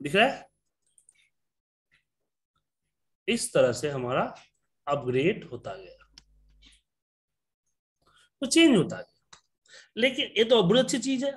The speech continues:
अगर इमेजिन कीजिए कि आपको हर एक सेल पे फॉर्मूला लगाना होता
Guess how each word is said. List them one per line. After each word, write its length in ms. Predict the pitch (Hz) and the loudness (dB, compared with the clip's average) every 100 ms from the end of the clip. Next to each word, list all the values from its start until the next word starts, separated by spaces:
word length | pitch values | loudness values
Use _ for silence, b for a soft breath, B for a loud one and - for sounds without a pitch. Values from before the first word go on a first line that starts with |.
| - | -6
अगर 200 | 175 214 | -4 -4
इमेजिन 600 | 208 190 185 190 214 262 | -4 -2 0 0 -4 -8
कीजिए 500 | 185 156 127 131 180 | -6 -8 -6 -2 -2
कि 140 | 202 | -2
आपको 800 | 220 - 143 180 180 - 123 147 185 | -6 0 4 4 2 -6 -4 -2 -4
हर 520 | - 202 233 269 - | -2 0 2 0 -4
एक 300 | 175 185 180 | -2 -2 -4
सेल 380 | - - 151 143 | -12 -4 -4 -4
पे 240 | 139 170 | -6 -6
फॉर्मूला 480 | 175 180 151 160 170 | -4 -4 -4 -2 -2
लगाना 440 | 156 127 131 165 226 | -2 -4 -4 -4 -2
होता 500 | 165 131 120 113 | -2 -4 -6 -8